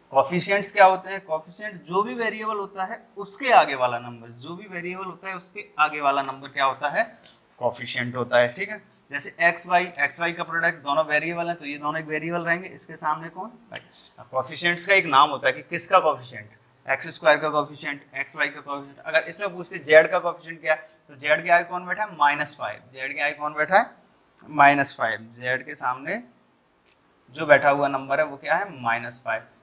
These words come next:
तो हम यहाँ पे लिख सकते थे क्या कि coefficients of z is equal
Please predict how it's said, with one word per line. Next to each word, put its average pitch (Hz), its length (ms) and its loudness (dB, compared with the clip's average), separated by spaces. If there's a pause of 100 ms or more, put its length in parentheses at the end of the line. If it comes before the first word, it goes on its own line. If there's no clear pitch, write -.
(120)
तो 123 60 -14
हम 143 120 -8
यहाँ 160 160 6
पे 170 100 0
लिख 165 160 -6
सकते 165 280 -14
थे 175 100 -12
क्या 185 180 -6
कि 175 220 -14 (100)
coefficients 147 760 -6 (360)
of 131 260 2 (600)
z 151 60 -6 (400)
is 131 140 -18 (140)
equal 123 360 -12